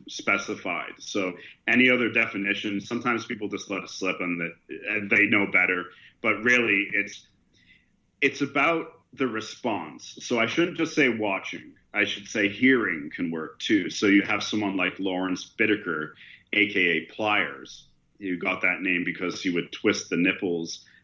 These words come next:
of, and breasts of his victims with a pair of pliers, and I think maybe some other areas too. And this was back in around nineteen eighty in California. And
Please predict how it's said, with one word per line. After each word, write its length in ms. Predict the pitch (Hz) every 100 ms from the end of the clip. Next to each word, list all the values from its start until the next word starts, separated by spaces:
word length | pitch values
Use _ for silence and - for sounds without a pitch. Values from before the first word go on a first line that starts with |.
| -
of, 180 | 85 87
and 200 | 92 90
breasts 340 | 98 98 -
of 140 | 101 90
his 200 | 82 82
victims 460 | 101 - 85 82 -
with 120 | 82
a 20 |
pair 220 | - 92
of 120 | 82 -
pliers, 440 | 90 92 90 80
and 80 | 90
I 60 | 80
think 220 | 87 85
maybe 160 | 87 87
some 220 | - 85
other 240 | 90 87 78
areas 480 | 82 78 76 -
too. 360 | - 104 85 80 - - - - -
And 120 | 92
this 160 | 107 107
was 100 | 95
back 280 | 104 98
in 100 | 101
around 300 | 92 87 85
nineteen 380 | 87 90 - 87
eighty 380 | 82 87 92 85
in 140 | 76 -
California. 840 | 87 82 78 - 101 101 82 78 - _ - - _ 101
And 280 | 98 95